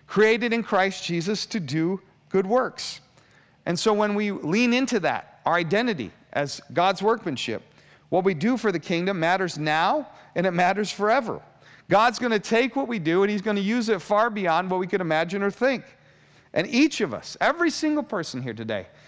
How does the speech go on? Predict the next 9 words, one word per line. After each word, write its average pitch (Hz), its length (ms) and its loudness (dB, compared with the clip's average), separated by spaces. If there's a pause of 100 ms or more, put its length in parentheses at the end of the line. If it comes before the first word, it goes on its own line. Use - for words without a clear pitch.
(120)
has 185 200 0
an 202 80 -2
important 233 500 2
place 143 560 -2 (380)
in 156 100 -2
this 143 160 -4
big, 160 480 -4 (140)
turbulent 147 520 -6
world. 104 360 -4